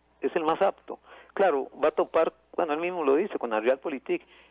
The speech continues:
este, porque mire, llegar ahí, pasarle por encima a toda esa manada de esfinges, eh, de momias, de fósiles, de dinosaurios que hay ahí, no es jugando. Y si él llega ahí, tiene que gobernar con un montón de gente que, que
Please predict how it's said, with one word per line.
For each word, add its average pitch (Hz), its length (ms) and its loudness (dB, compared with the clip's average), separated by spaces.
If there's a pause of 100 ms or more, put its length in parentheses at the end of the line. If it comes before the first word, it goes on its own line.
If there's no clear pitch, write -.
(220)
este, 127 340 -2
porque - 320 -6
mire, 139 240 0 (360)
llegar 117 260 2
ahí, 156 180 2
pasarle 131 400 0
por 147 160 -2
encima 131 280 -2
a - 20 0
toda 123 160 0
esa 151 100 -4
manada 139 360 0
de 120 100 4
esfinges, 127 580 -4
eh, 104 320 -4
de 117 80 0
momias, 127 540 -4 (120)
de 104 160 0
fósiles, 120 480 0
de 110 80 -4
dinosaurios 117 600 -4
que 127 80 0
hay 131 80 4
ahí, 131 260 0 (420)
no 123 120 -4
es 120 80 -2
jugando. 135 540 -2 (920)
Y - 100 -16
si - 120 -6
él 123 120 0
llega 135 240 4
ahí, 131 180 2
tiene 127 360 -4
que 127 200 0
gobernar 110 460 -2
con 131 120 -12
un 120 280 -14
montón 123 320 -10
de 135 80 0
gente 127 340 -2
que, - 200 -12
que - 180 -14